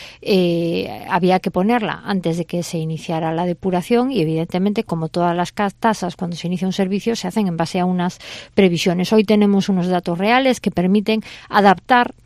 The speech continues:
la tasa a la situación real de, de hoy en día, con lo cual lo que le hemos pedido a Jorge Suárez es que desde el mismo momento en el que, eh, se aprueba esta propuesta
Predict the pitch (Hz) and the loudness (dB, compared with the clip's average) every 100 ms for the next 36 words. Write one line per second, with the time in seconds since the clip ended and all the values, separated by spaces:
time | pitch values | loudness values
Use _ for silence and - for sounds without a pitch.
0 | - - - 190 180 202 196 226 208 190 | -20 -12 -2 0 2 0 0 -2 -2 -2
1 | 165 - 180 165 - 208 214 190 175 196 | -4 -4 -6 -6 -4 -2 0 0 2 2
2 | 208 226 - - - - 180 170 156 160 | 2 0 -6 -16 -14 -4 0 2 2 0
3 | - 185 170 170 160 147 156 151 151 160 | -4 -2 0 2 2 -2 -4 -4 -2 -2
4 | 160 - 175 185 - 185 180 185 214 - | 0 2 2 2 2 2 4 2 0 0
5 | 196 196 185 233 - 214 202 208 180 - | 2 2 2 -2 -4 -2 -2 -2 -4 -6
6 | 226 - 202 190 196 175 180 180 226 233 | -6 -2 0 4 2 4 2 2 0 2
7 | 226 190 180 185 196 180 180 175 165 175 | 2 2 0 0 0 0 -2 -2 -2 -2
8 | 185 - 190 190 185 - 175 208 214 180 | -2 0 0 2 0 -2 -2 2 2 2
9 | 180 - 170 196 202 190 175 - | 0 -2 -2 -2 -2 -2 -4 -8